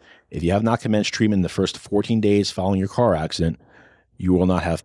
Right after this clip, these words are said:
pip available to you. Then, more often than not, we're gonna require what's called an emergency medical condition, which is a term of, uh, art created by the legislature. It's not a real medical term, where they have to show, and it's, it's, it's,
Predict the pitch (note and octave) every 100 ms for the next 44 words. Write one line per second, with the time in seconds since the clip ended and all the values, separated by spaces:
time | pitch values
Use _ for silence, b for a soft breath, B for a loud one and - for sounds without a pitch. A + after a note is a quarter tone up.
0 | _ - F#2 D#2 F2 D#2+ D2+ - C#2+ A1+
1 | - _ _ _ _ _ D2+ F#2 A#2+ A#2
2 | G#2 G2 F#2 _ _ _ _ - F#2 G#2
3 | G#2 G#2 G#2+ G2+ G2+ F2 F2 - - G2+
4 | G2 F2 - G2 G2 F#2 E2+ - G2 F2+
5 | E2+ F2+ F#2+ F#2+ F#2 F#2 F#2 F2+ E2 D#2+
6 | E2+ D#2+ D#2 D#2 D2+ - A2 G#2+ G#2 F2+
7 | E2+ E2 D#2+ G#2 F#2+ - F#2+ F2 D2 F2
8 | F#2+ - C#2+ D2+ D2+ F#2 G#2 F2+ F2 E2
9 | E2+ D2 - C#2+ C#2 B B B B -
10 | F2+ F2+ F#2 G#2 G2 - F#2+ F#2+ F#2 F2
11 | F2+ G2 A2+ G#2 G2 G#2+ A2